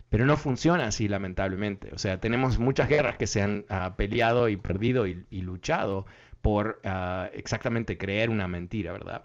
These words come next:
Rosa, mil gracias por tu comentario muy sabio. El número es ocho cuatro cuatro, cuatro diez y veinte,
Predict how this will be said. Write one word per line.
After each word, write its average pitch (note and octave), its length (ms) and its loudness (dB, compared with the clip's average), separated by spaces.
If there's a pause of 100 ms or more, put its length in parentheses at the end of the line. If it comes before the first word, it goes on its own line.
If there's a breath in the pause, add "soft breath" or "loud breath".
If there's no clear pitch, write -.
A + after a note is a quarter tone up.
Rosa, B2+ 440 4
mil A2+ 640 2
gracias C3+ 320 2
por G#2+ 160 0
tu G#2 120 -8
comentario A2 480 -2
muy G#2 180 -4
sabio. C3+ 380 0
El A2+ 140 0
número D#3 260 6
es G#2 220 0
ocho E3 260 4
cuatro C3 260 2
cuatro, A2+ 440 0
cuatro B2 400 2
diez G2+ 240 -2
y F#2+ 60 -2
veinte, G#2 460 -2